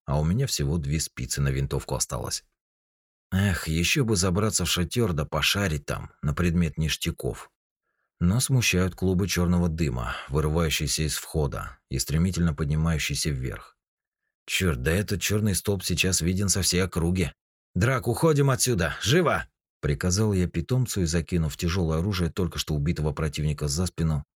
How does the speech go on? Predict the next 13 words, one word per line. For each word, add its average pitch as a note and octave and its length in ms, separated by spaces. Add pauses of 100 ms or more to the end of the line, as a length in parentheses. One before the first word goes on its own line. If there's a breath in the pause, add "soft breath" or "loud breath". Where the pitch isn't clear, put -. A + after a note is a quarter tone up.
(140)
стал - 260
отступать C#2+ 460
к - 80
лесу. - 340 (720)
Вольный, G#2+ 460
скрывавшийся F#2+ 720
за D2+ 140
палаткой, E2+ 520
тут G2+ 220
же F#2+ 120
попытался E2 580
атаковать D#2+ 520
меня. A#1 340